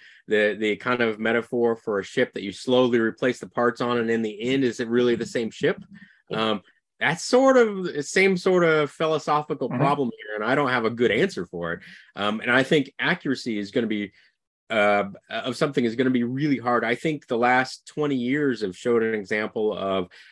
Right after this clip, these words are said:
Speaker 1: of internet providing potentially, you know, all kinds of misinformation, and, and it's very hard to sift through what is true and was it,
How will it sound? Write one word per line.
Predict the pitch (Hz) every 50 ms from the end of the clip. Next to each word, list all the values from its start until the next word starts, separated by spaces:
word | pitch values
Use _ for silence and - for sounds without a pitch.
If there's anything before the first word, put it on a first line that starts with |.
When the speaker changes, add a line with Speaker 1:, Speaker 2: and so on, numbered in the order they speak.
| - _
Speaker 1:
of | - 110 107 101 98 110 -
internet | 131 147 156 151 135 127 120 120 - -
providing | - 117 101 110 110 110 113 113 113 110 110 107 _ _ _ _ _ _ _ _
potentially, | - - - 147 156 165 - - 120 113 110 107 107 104 101
you | 104 - 110
know, | 107 104 101 104 -
all | 117 123 127
kinds | 131 - 127 120 117 113
of | 104
misinformation, | 107 117 120 - - 117 110 - - 107 101 104 104 113 120 117 - - 135 127 120
and, | 107 95 98 107
and | - - 117
it's | 107 95 -
very | - 95 110 120 127 120 110
hard | - 120 117 117 117 120 120 117 -
to | - 104 92
sift | - - - - - 139 131 - -
through | - - 120 123 123 123 127 127 127 127 127 - - - _ _ _
what | - 110 120 123
is | 123 120 -
true | - - - - 143 143 151 147 143 135
and | 120 110
was | 104 110 123 127 120
it, | 131 123 -